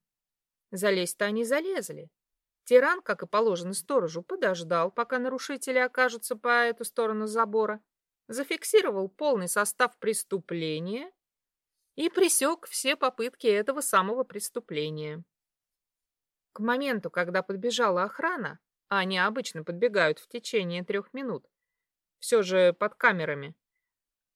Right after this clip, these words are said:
оба преступника были обездвижены и морально унижены. Их потом пришлось долго сушить, и не только потому, что тиран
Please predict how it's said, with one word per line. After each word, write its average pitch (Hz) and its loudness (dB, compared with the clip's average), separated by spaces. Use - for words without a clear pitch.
оба 311 0
преступника 262 -2
были 247 2
обездвижены 220 -4
и 320 -12
морально 214 2
унижены. 156 -8
Их 208 -4
потом 196 0
пришлось 208 -2
долго 202 0
сушить, - -6
и 320 -8
не 330 -4
только 330 -2
потому, 208 2
что 180 -2
тиран 214 2